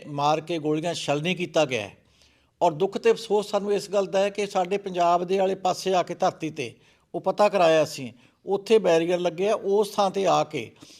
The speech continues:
ਪਹਿਲਾਂ ਗੋਲੀ ਚਲਾਈ ਤੇ ਆ ਹੁਣ ਜਿਹੜੇ ਚੱਕ ਕੇ ਲਗਾਏ ਨੇ, ਇਹਦੀ ਗਿਣ-, ਗਿਣਤੀ ਹੋਈ ਕੋਈ ਨਹੀਂ। ਮੈਂ ਹੁਣੇ ਟੈਲੀਫੋਨ ਕਰਕੇ ਹਟੀ ਹਾਂ, ਇੱਕ ਨਵੇਂ ਗਾਉਂ ਦਾ ਲੜਕਾ ਹੈ,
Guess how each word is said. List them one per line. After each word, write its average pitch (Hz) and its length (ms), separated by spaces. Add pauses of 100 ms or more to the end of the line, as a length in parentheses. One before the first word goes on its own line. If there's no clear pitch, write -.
(200)
ਪਹਿਲਾਂ 180 260
ਗੋਲੀ 165 280
ਚਲਾਈ 196 340
ਤੇ 208 140
ਆ 190 60
ਹੁਣ 160 180
ਜਿਹੜੇ 190 180
ਚੱਕ 180 260
ਕੇ 202 160
ਲਗਾਏ 175 240
ਨੇ, 185 60
ਇਹਦੀ 196 160
ਗਿਣ-, 160 180
ਗਿਣਤੀ 160 420
ਹੋਈ 233 100
ਕੋਈ 185 260
ਨਹੀਂ। 131 200 (360)
ਮੈਂ 165 100
ਹੁਣੇ 180 240
ਟੈਲੀਫੋਨ 185 380
ਕਰਕੇ 175 300
ਹਟੀ 165 120
ਹਾਂ, 175 80
ਇੱਕ - 80
ਨਵੇਂ 170 280
ਗਾਉਂ 175 160
ਦਾ 170 80
ਲੜਕਾ 160 300
ਹੈ, 151 220